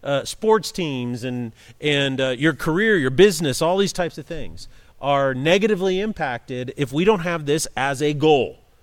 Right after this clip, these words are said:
You know, so every day you should get up in the morning and say, "This is, I've been called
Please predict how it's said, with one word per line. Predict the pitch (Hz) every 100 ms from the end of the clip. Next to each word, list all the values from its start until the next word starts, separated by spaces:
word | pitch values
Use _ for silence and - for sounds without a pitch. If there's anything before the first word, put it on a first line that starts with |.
| _ _
You | -
know, | 127 123
so | 123 160 131 127
every | 156 185 247
day | 202 226 165 143
you | 185
should | 165 147
get | 160
up | 165
in | 151
the |
morning | 143 160 208 180 180
and | 160
say, | - 156 147 139
"This | 127 180 -
is, | 214 165 -
I've | - 151
been | 180 165 127
called | - 220 220 147 123 123 143 151